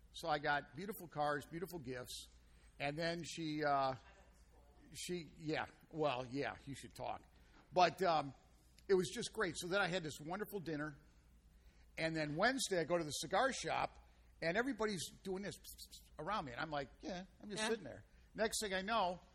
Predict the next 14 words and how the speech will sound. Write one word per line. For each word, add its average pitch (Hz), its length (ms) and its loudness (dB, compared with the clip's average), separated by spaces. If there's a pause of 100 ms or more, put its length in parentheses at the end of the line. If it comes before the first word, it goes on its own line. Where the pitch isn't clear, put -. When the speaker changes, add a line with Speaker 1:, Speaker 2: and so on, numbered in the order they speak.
(360)
Speaker 1:
I 202 140 4 (120)
see 196 320 -4 (380)
my, 180 220 4 (240)
my 175 120 2
buddy 202 300 2
New 196 140 -2
York 190 260 4
Kenny 214 220 0
walks 165 360 2
in. 175 100 -2
He's 160 140 -6
got 156 280 2 (540)
two 254 180 -2
stacks 208 520 2